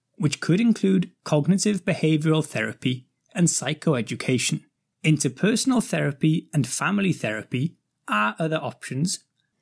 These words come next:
The mainstay of medication are stimulants, like amphetamines or methylphenidate, which are dopamine and noradrenaline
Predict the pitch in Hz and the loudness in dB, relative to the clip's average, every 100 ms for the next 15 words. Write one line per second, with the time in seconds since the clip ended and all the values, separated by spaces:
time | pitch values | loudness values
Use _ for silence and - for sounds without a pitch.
0 | _ _ - 131 147 202 - 208 190 202 | _ _ -4 0 0 0 -2 -2 -2 -2
1 | 143 139 127 127 - 254 226 - 127 - | 0 2 0 -2 -2 0 0 0 -2 -4
2 | - 175 - 220 208 131 110 - - - | -4 -2 -2 2 2 2 -2 -4 -4 -4
3 | _ _ _ _ _ 131 123 - 120 - | _ _ _ _ _ -2 -2 -2 -6 -2
4 | 233 - 160 123 120 147 - - _ 160 | -2 0 0 0 0 0 -2 -6 _ 0
5 | 151 107 - 120 - 165 156 123 135 - | 2 0 -4 -6 -4 -2 -2 -4 -10 -10
6 | - _ _ _ 135 156 226 - - _ | -10 _ _ _ 0 0 -2 -10 -14 _
7 | - - 143 185 - 220 226 226 247 - | -10 -4 0 0 2 4 6 4 2 -2
8 | 139 110 131 185 240 208 185 131 127 131 | -2 2 2 2 2 2 2 2 2 2
9 | 143 | 2